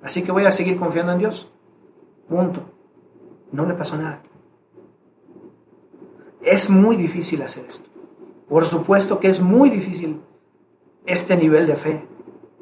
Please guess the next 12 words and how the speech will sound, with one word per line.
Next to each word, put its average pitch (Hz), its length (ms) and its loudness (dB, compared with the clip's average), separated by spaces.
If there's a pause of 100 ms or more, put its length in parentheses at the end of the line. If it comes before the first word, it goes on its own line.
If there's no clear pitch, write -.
(500)
Sin 143 220 -8
embargo, 151 460 -2
sin 156 180 -2
embargo, 147 300 0
tenemos 160 380 -6
que 127 280 -12 (280)
aprender 131 440 -8
a - 20 -4
ejercerlo. - 560 -16 (560)
Tenemos 139 380 -8
que - 80 -8
aprender 120 520 -6